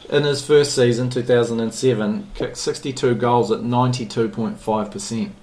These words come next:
Now, that was an all-time premiership record for a season. He was only the second player to kick above ninety percent in this season,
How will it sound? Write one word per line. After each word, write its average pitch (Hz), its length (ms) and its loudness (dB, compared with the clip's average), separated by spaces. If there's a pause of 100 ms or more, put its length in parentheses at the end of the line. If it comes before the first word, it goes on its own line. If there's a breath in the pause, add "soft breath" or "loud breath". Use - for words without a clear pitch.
(360)
Now, 107 260 -6
that 107 200 -2
was 110 140 4 (460)
an 101 180 -2
all-time 107 760 2
premiership 101 560 0
record 101 540 0 (460)
for 110 220 2
a 101 40 0
season. 113 460 -2
He 107 140 -2
was 95 360 -4 (640 soft breath)
only 104 200 0
the 98 60 -2
second 107 360 0
player 110 240 2
to - 20 -2
kick 101 200 -6
above 95 260 -4
ninety 104 260 -4
percent 101 320 -6
in 92 60 -8
this 101 180 -6
season, 104 540 0